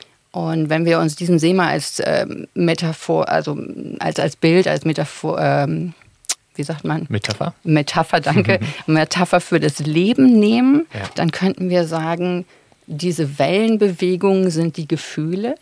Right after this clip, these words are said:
Speaker 1: die wir
Speaker 2: Mhm.
Speaker 1: im Laufe des Lebens haben. Und so zwischen dem ersten und dem dreißigsten Lebensjahr schlagen die Wellen meistens ziemlich hoch. Wir wollen was erreichen, wir wollen kämpfen.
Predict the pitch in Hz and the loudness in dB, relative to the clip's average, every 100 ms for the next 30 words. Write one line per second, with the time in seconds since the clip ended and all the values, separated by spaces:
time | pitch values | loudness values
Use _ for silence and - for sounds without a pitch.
0 | _ - 170 160 147 151 151 147 - 147 | _ -6 -2 0 0 -2 -4 -10 -8 -6
1 | 143 143 156 147 160 202 285 320 - - | -4 -6 -4 -4 -2 -2 -4 -6 -18 -20
2 | - 170 156 175 180 175 - 175 170 156 | -10 -2 0 2 2 0 -2 -4 0 0
3 | 160 160 - 165 156 151 135 139 - 190 | 0 -2 -2 0 0 0 0 -2 -4 -8
4 | - 190 180 180 170 170 175 180 - 170 | -4 -2 0 -2 -2 0 2 0 -2 -2
5 | 165 165 160 151 147 151 151 143 151 156 | 0 0 -2 -2 -2 0 -2 -2 -4 -2
6 | 151 151 - 151 - 151 143 135 - 175 | -2 -4 -4 -8 -8 -6 -6 -6 -4 -2
7 | 240 294 - 147 151 147 135 - 127 131 | -2 -4 -2 0 0 -2 -4 -6 -6 -4
8 | 139 170 180 185 175 139 135 135 - 165 | -2 -2 -2 -4 -4 -4 -4 -4 -4 -4
9 | 175 - 170 | -4 -4 -6